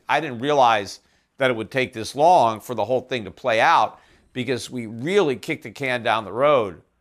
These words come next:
for many, many years. But in the process, all the problems have gotten so much worse than they were. And so the crisis now has to be much worse, because we're unwinding, uh, a bigger problem. It's a much bigger bubble.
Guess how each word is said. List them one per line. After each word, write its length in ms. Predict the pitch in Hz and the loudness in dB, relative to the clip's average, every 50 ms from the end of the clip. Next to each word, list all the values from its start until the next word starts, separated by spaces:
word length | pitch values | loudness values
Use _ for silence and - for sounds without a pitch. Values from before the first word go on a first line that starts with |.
| _ _ _ | _ _ _
for 180 | _ - 120 113 | _ -8 -8 -6
many, 260 | 110 120 139 160 160 | -4 -4 -2 -2 -2
many 220 | 139 127 110 107 | -4 -4 -6 -6
years. 480 | 107 120 143 165 165 131 104 95 95 - | -6 -4 -2 0 0 0 -2 -4 -8 -10
But 320 | - 135 131 117 - _ _ _ _ _ _ _ - | -4 -4 -4 -4 -4 _ _ _ _ _ _ _ -8
in 140 | 147 143 | -6 -6
the 60 | 123 101 | -6 -8
process, 840 | - - 160 185 208 214 - - - 113 95 95 98 - - - _ _ _ _ _ _ _ _ _ - | -4 0 2 4 4 4 2 0 -2 -2 -2 -2 -6 -10 -14 -18 _ _ _ _ _ _ _ _ _ 2
all 220 | - 160 196 220 | 4 4 6 4
the 100 | 202 151 | 2 0
problems 640 | - - 156 151 170 185 196 147 123 107 92 95 - | 0 2 4 6 6 6 4 2 0 -6 -6 -10 -16
have 240 | - 113 123 131 123 | -14 -10 -10 -6 -2
gotten 300 | 110 151 139 131 107 117 | 0 2 2 0 -2 -6
so 260 | - - - 190 190 | -10 -4 0 0 0
much 240 | 175 147 131 107 107 | 2 0 -2 -4 -6
worse 380 | 131 156 165 160 135 - - - | -6 -4 -2 -2 -2 -4 -6 -10
than 140 | 117 113 | -10 -8
they 120 | 107 107 107 | -6 -6 -6
were. 420 | 107 117 143 190 214 180 - - _ _ _ _ _ _ _ _ _ _ _ - | -4 0 2 2 2 2 0 -6 _ _ _ _ _ _ _ _ _ _ _ -6
And 200 | 127 135 131 - | -6 -6 -6 -6
so 200 | - 156 147 139 | -4 -2 -2 -2
the 100 | 123 127 | -2 -6
crisis 560 | - - 165 147 175 185 - - 139 104 - | -4 0 2 2 2 2 0 -4 -8 -6 -4
now 160 | 143 120 113 | -2 -2 -2
has 320 | 104 117 131 131 131 - - | 0 -2 -2 -2 -4 -6 -8
to 80 | 135 | -10
be 160 | 113 113 110 | -10 -10 -8
much 260 | 101 98 98 95 - - | -8 -10 -10 -12 -12 -10
worse, 400 | 113 113 101 98 98 - - - _ - _ _ _ _ _ | -6 -6 -6 -6 -6 -10 -16 -20 _ -20 _ _ _ _ _
because 360 | - 120 - 143 165 165 - | -12 -8 -2 -2 -2 -2 -4
we're 260 | - 127 123 120 - - | -4 -2 -2 -2 -2 -2
unwinding, 720 | - 135 135 135 120 113 120 143 151 135 110 95 92 95 98 _ _ _ _ _ - - | -2 -2 -2 -2 -2 -2 0 -2 -2 -4 -6 -12 -14 -16 -20 _ _ _ _ _ -4 0
uh, 200 | 101 101 90 - | 2 2 2 0
a 80 | 117 113 | -2 -4
bigger 280 | 92 127 135 104 113 - | -2 -2 -4 -4 -4 -6
problem. 440 | - - 143 147 151 135 92 85 | 0 2 4 4 4 4 2 -4
It's 160 | 90 104 - - | -12 -12 -10 -8
a 60 | 123 | -4
much 320 | 123 135 139 135 - - | 0 0 0 -2 -2 -4
bigger 220 | - 123 104 110 110 | -4 -4 -4 -4 -6
bubble. 640 | 95 80 127 139 156 156 123 107 92 92 101 - | -4 2 4 4 4 4 2 -2 -4 -4 -4 -8